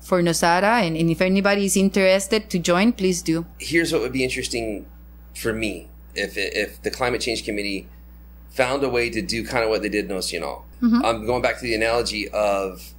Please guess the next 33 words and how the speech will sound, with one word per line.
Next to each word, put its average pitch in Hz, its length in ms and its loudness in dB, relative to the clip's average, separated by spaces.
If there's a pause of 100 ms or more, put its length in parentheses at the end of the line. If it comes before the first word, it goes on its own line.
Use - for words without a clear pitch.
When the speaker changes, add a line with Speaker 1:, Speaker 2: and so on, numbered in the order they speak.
(180)
Speaker 2:
in 113 120 -2
order 117 240 0
to 101 80 -8
protect 120 360 0
the 110 80 -6
turtles, 104 580 0
the - 140 -8
people 113 520 0
are 98 120 2
harvesting 110 560 0
the - 60 -10
first 101 280 -4
round 98 160 0
of 90 60 -4
turtles. 117 280 0
You 95 60 -6
found 104 260 0
a 95 40 0
way 101 180 0
to 95 60 0
make 92 180 -4
something 90 340 -2
work. - 140 4
Speaker 1:
Sustainable 226 480 2
use, 233 280 2
yeah. 185 140 2
Speaker 2:
Right. 113 260 0
If 110 120 -2
the 110 80 -4
climate 147 340 0
change 127 220 -2
committee 107 280 0
can 104 320 -8